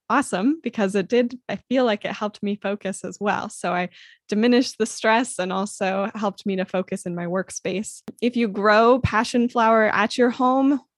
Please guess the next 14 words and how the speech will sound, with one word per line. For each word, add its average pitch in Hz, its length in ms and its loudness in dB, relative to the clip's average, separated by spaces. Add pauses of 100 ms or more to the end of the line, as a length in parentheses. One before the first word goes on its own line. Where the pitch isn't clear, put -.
or 208 280 4
if 208 120 -2
you, 190 320 2
you 175 160 -6
can 202 180 -2
either 180 380 -2 (280)
grow 214 200 4
it 190 80 2
inside 196 580 0
or 180 220 -2
outside, 202 560 -2 (480)
and 202 200 2
it, 185 120 0
it, 185 200 0